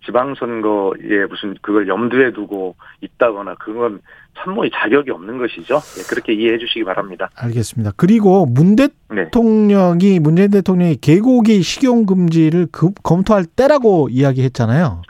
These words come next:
Speaker 1: 네.
Speaker 2: 이거는 지금 당장입니까? 아니면은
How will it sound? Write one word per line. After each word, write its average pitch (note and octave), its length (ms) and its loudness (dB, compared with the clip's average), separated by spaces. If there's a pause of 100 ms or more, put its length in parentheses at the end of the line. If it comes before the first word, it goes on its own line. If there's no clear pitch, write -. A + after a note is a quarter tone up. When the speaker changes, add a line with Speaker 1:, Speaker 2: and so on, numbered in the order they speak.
(360)
Speaker 1:
네. G#2 360 0 (480)
Speaker 2:
이거는 A3 580 4
지금 A3+ 280 0
당장입니까? E3+ 720 2
아니면은 D3+ 760 0